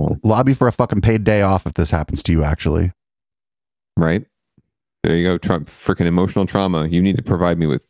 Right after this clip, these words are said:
Speaker 1: therapy too.
Speaker 2: And
Speaker 1: In
Speaker 2: if
Speaker 1: how
Speaker 2: Lululemon,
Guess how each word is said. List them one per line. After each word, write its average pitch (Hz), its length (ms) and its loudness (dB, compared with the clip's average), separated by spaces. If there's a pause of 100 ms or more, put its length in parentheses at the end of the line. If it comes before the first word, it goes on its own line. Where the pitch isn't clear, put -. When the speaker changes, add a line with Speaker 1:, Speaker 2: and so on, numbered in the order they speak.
(240)
Speaker 1:
therapy 101 380 0
too. - 360 -4 (920)
Speaker 2:
And 156 120 4
Speaker 1:
In 160 60 0
Speaker 2:
if 156 60 2
Speaker 1:
how 165 60 6
Speaker 2:
Lululemon, 160 480 4